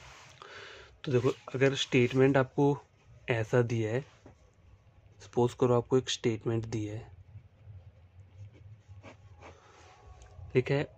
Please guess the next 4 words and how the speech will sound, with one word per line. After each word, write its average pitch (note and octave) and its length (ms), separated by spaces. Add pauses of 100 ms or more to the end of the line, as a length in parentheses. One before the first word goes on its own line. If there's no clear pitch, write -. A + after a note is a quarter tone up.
(120)
only, B2+ 540 (1300)
only C3+ 400 (180)
a C3 140
few A#2 560